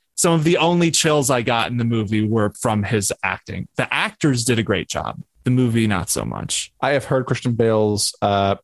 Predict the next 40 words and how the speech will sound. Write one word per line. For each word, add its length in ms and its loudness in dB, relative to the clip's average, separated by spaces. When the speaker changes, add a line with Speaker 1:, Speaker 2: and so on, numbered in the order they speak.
Speaker 2:
Gore 240 2
the 100 0
God 300 0
Butcher 300 -2
is 180 -2
worth 320 -2
seeing, 480 -2
but 380 -2
yeah, 220 2
I'm 100 0
not 160 0
getting 220 4
Speaker 1:
Yeah. 40 2
Speaker 2:
great, 320 0
uh, 320 0
vibes 380 0
off 240 -2
this, 260 -2
so 140 -2
I'll 100 0
probably 480 -2
skip 320 -4
it. 160 0
The 100 0
Daviskin, 1000 -2
uh, 320 0
doesn't 480 -2
need 520 0
my 400 0
eight 240 0
fifty 640 -4
or 160 0
whatever 360 0
it 60 -8
costs 280 -4
to 60 -16
get 100 -4
a 40 -6
movie 120 -4
ticket. 300 -4